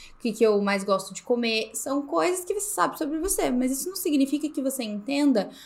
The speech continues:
o porquê você reage a situações de uma certa forma. E o que que aconteceu na sua vida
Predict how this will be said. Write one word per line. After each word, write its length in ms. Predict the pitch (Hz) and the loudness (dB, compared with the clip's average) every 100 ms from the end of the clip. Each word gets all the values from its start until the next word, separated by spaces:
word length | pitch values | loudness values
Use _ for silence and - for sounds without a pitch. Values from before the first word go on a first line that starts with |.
| - - - | -14 -14 0
o 160 | - 294 | 2 4
porquê 420 | 330 320 320 339 | 4 0 2 0
você 280 | 339 330 320 | 2 2 2
reage 440 | 311 277 302 285 | 4 6 6 4
a 40 | 277 | -4
situações 500 | - 269 262 254 240 | 0 0 2 2 2
de 60 | |
uma 120 | 233 | 0
certa 300 | 220 220 220 | 0 0 -2
forma. 580 | 214 233 220 220 214 220 - _ - - - - | 4 6 8 6 0 -4 -16 _ -20 -20 -10 2
E 80 | 254 | 2
o 60 | |
que 120 | 254 | 4
que 100 | 320 | 2
aconteceu 460 | 415 359 302 302 247 | 2 4 2 2 0
na 100 | 226 | 0
sua 280 | 226 330 285 | 0 2 2
vida 580 | 208 269 254 202 175 | 2 2 4 2 0